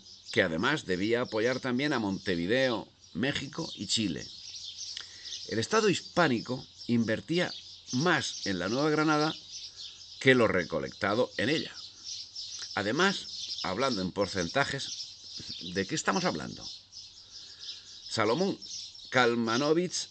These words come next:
responde a esta pregunta. En mil setecientos sesenta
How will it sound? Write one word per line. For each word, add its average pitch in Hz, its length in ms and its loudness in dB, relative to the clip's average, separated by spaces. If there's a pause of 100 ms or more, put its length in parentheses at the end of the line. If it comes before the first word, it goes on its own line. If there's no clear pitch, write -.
responde 131 540 2
a 80 100 2
esta 95 220 -2
pregunta. 71 520 -6 (760)
En 120 240 4
mil 208 160 4
setecientos 110 580 0
sesenta 139 480 -2